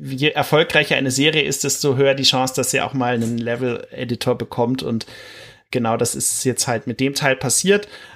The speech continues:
Ähm, ich glaub, da kann man sich, äh, drauf freuen. Es wird ja von diesem Indie-Publisher Modus Games, äh, gepublished und, äh, ich persönlich würd mich sehr freuen, wenn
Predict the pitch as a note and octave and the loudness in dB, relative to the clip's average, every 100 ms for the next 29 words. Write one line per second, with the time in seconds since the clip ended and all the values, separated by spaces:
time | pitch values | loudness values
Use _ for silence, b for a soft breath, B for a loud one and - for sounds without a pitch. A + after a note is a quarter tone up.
0 | - C#3+ C#3 C#3 C#3 C3+ _ _ - - | -4 4 6 4 2 -6 _ _ -12 0
1 | F#3+ F#3 E3+ F3 E3+ E3 D#3+ - - - | 2 2 2 2 2 0 -2 -2 -4 -4
2 | C#3+ C3 C3 C3 - D3 F#3+ F3 D#3+ D#3 | -4 0 0 0 2 4 4 2 -2 -2
3 | D3 D3 C#3 C#3 E3 F3+ F3 - D#3 D#3+ | -4 -4 -4 -4 -4 -4 -6 -2 0 0
4 | - C#3+ C#3+ F#3 G3 - D#3 D#3 D#3+ - | 0 2 0 0 0 0 0 0 0 -2
5 | - - C#3 C#3 - - C#3+ C#3 C#3 C#3 | -2 -4 -4 -4 -14 -20 -8 -6 0 0
6 | C3+ C#3 - - B2 B2 - B2 A#2 A2+ | 2 0 0 -4 -4 -2 -2 0 0 -4
7 | b b b b b _ - - C3+ C3 | b b b b b _ -6 0 2 4
8 | C3 C3 C3+ C#3 - C3 - - A#2+ B2+ | 2 2 -2 -2 2 2 2 0 0 0
9 | A#2+ B2 | 0 -2